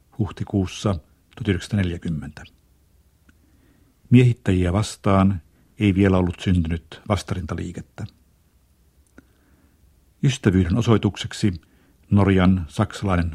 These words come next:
valtakunnankomissaari Terboven oli ripeästi muuntanut erään oslolaisen elokuvateatterin oopperanäyttämöksi, jonka avajaisissa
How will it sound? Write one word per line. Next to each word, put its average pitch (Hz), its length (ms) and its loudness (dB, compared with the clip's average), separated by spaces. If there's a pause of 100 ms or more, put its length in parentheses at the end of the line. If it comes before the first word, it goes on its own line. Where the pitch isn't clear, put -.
valtakunnankomissaari 92 1040 0 (440)
Terboven 98 760 2 (720)
oli 107 360 6
ripeästi 110 460 2
muuntanut 95 500 4 (280)
erään 90 500 0 (260)
oslolaisen 95 560 -2
elokuvateatterin 92 960 -2 (220)
oopperanäyttämöksi, 98 1120 0 (560)
jonka 95 220 0
avajaisissa 90 720 0